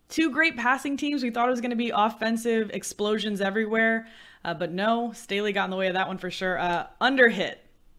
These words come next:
on that one. But the Chargers, one of two L A teams to cover the spread last weekend, alongside the U S C Trojans, of course, who covered that nine and a half point closing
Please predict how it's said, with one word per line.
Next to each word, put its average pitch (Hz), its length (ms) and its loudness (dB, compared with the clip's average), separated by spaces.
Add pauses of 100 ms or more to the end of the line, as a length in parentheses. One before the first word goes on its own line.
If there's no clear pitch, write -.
(140)
on 175 200 0
that 160 180 0
one. 170 420 -6
But 202 140 2
the 208 80 -4
Chargers, 240 500 4
one 254 200 2
of 277 120 2
two 294 320 0
L 254 220 4
A 254 100 2
teams 254 360 -4
to 233 80 -4
cover 208 200 0
the 190 120 -4
spread 208 320 0
last 202 360 2
weekend, 220 540 -2 (300)
alongside 190 400 0
the 185 60 -2
U 175 120 0
S 165 120 -4
C 165 100 -8
Trojans, 226 400 0
of 220 120 -6
course, 220 320 0
who 196 120 -4
covered 180 320 -2
that 180 180 0
nine 196 340 2
and 240 120 0
a - 20 2
half 190 400 -2
point 180 220 -6
closing 170 520 -6